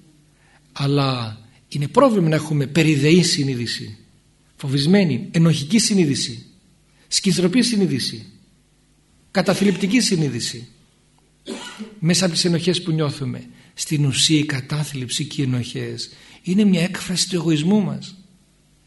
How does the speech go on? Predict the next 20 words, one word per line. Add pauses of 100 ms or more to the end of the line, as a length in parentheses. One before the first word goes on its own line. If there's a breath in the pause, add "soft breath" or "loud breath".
(440 loud breath)
που
δεν
παραδεχόμαστε
την
πραγματικότητά
μας, (960 loud breath)
που
θέλουμε
να
γινόμαστε
το
κέντρο
του
άλλου (320 soft breath)
και
όλοι
να
ασχολούνται
μαζί
μας.